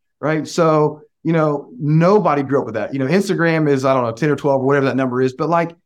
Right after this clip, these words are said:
it, the, the excuse that I think a lot of us make is like, "I, I just don't know how." And I don't, I, and really what they should say is, "I just don't want to do it."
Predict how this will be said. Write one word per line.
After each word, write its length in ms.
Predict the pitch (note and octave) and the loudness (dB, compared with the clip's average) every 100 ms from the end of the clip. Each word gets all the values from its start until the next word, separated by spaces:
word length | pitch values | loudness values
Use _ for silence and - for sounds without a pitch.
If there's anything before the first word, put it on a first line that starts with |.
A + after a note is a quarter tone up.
| _ _ _ _ | _ _ _ _
it, 260 | F3+ E3+ - _ - | -16 -16 -20 _ -10
the, 240 | E3 D#3+ D#3+ | -6 -6 -2
the 120 | D#3+ | -2
excuse 560 | D3+ - - F#3 G#3+ G#3 | -2 -8 -6 -2 0 0
that 180 | D#3+ | -2
I 20 | D3 | 0
think 120 | C#3+ | 0
a 60 | |
lot 220 | C3+ C#3 D3+ | 2 2 0
of 120 | C#3+ | -2
us 240 | C#3+ - _ | -4 -8 _
make 300 | B2+ C3+ A#2+ | -8 -6 -4
is 140 | A2+ G#2+ | -4 -4
like, 160 | G#2 - - | -6 -6 -6
"I, 100 | C3+ - | -6 -6
I 100 | - | -4
just 140 | D3 D3+ | -4 0
don't 160 | C3+ | 0
know 100 | B2+ | 0
how." 460 | G#2+ - D2+ - - _ _ _ - | -2 -4 -8 -10 -16 _ _ _ -8
And 80 | G#2 | -4
I 100 | C3 | -2
don't, 180 | C#3 - | -2 -2
I, 200 | C3 - - | -4 -4 -2
and 120 | C#3+ | 2
really 140 | F#3+ A#3 | 4 4
what 160 | F3 | 4
they 80 | D3 | 2
should 180 | C3+ C3 | 0 0
say 140 | C#3 | 0
is, 80 | B2 | 0
"I 80 | D3 | -2
just 120 | D#3 | -2
don't 180 | D#3 A2+ | -2 -2
want 160 | B2 - | -4 -6
to 60 | G2 | -8
do 220 | G2 E2+ | -6 -8
it." 180 | - | -10